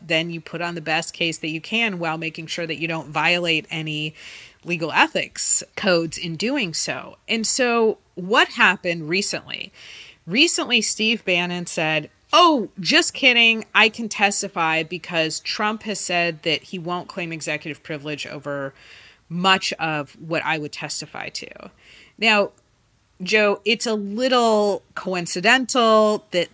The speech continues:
this is happening. What was it at this point when the news broke? I think it was eight days before the trial was supposed to start. And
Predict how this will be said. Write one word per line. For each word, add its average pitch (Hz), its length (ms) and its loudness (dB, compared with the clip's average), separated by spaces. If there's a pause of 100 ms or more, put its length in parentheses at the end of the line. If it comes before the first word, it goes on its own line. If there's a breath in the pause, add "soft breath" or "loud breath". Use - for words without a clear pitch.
this 165 220 -4
is 165 120 -6
happening. 180 880 -2
What 170 240 -4
was 175 180 -2
it 170 80 -2
at 151 160 -6
this 190 180 -2
point 180 300 -6
when 165 120 -8
the 160 40 -6
news 160 220 -4
broke? 151 280 -6
I 143 100 -6
think 160 180 -12
it 156 60 -8
was 143 200 -10 (100)
eight 165 240 2
days 156 300 0
before 143 320 -12
the 135 80 -12
trial 139 340 -8
was 143 120 -12
supposed - 400 -10
to - 60 -10
start. - 500 -6 (920 loud breath)
And 220 400 2